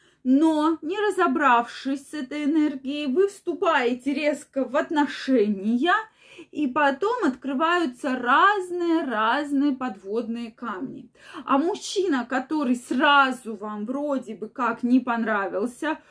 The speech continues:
что это он вот такой, и, и вот такой, и вообще он мне не очень сильно нравится, то в результате оказывается, что вот этот мужчина действительно вам и подходил.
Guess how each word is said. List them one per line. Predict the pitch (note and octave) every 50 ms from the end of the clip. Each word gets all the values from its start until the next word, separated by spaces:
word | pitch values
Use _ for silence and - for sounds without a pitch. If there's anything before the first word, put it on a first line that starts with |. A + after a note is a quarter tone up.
| - - _
что | _ - - - F#4 F#4 F#4+ F#4+ F4
это | D#4+ C#4 A#3+ C#4 C4+
он | C#4 C4+ C4 B3+
вот | B3 B3+ -
такой, | - B3+ C4+ C#4 C#4 _ E4+ F#4+ G#4 A#4 A#4 A4+ - F#4 D4+
и, | C4+ B3+ B3+ B3+ B3+ B3+ B3+ B3 A#3+ A3+ G#3 B3
и | C4+
вот | B3 C4+ C4+ C4 -
такой, | B3 A#3+ B3 B3+ B3 - F4 F#4+ G#4+ G#4+ F#4+ D4+
и | C4 C4
вообще | B3+ C4+ C4 - - - D4 C4
он | A#3+
мне | A#3 A#3 A3+
не | A3 A#3+
очень | B3 A#3+ A3 - - B3+ B3
сильно | B3 - C4 B3+ B3+ C4+ C#4+
нравится, | F4+ G#4 A#4+ B4+ A#4 G4+ - - - D#4 - - - - _ _ _
то | E4 E4 F4
в | F4
результате | F#4+ F#4+ F#4 D#4 D#4+ F4+ D#4+ D4 - G4 F#4+ A4+ B4+ A#4+ A#4 - F#4+ D#4+
оказывается, | C#4+ C#4+ - D#4 C#4+ C4 C4+ - - G#3+ A3+ A3+ A3 - A3+
что | A3 - - C4
вот | A#3+ C4+ B3+ D4+
этот | C#4 A3+ A#3+ A#3 A3
мужчина | B3 B3+ C4 B3+ - - - - D4 G4+ A#4 A#4 F#4+
действительно | C4+ A3+ - - - - C#4 C4 B3+ - C4 A#3+ A#3 A3+
вам | A3 A3 - C4+ E4+ G4 G4+
и | F#4+
подходил. | F#4+ F#4 - - G4 G4+ G4+ G4 - D#4 D4+ C4+ G#3 -